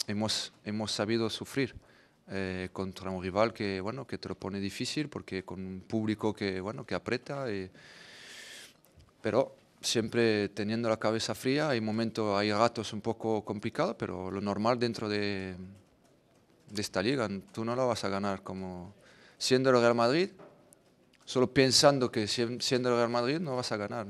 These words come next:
Es imposible, este no existe. Él está demostrando en campo y, y, y hoy voy a, ha metido tres, tres goles, lo que,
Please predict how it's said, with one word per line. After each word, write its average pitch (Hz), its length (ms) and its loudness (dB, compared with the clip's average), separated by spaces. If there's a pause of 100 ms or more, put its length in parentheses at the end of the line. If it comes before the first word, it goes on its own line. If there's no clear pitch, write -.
Es 104 100 -12
imposible, 117 480 -4
este - 200 -10
no 113 100 -10
existe. - 380 -12 (200)
Él 107 380 -2
está 101 220 -4
demostrando 107 580 -6
en 101 80 -8
campo 127 540 -4
y, 98 160 -4 (640)
y, 92 500 -6
y 92 100 0
hoy 98 540 0 (1400)
voy 101 220 0
a, 113 60 0
ha 107 200 -6
metido 101 360 -4
tres, - 480 -6
tres 101 180 -6
goles, 101 400 -4
lo 92 160 -8
que, 92 300 -6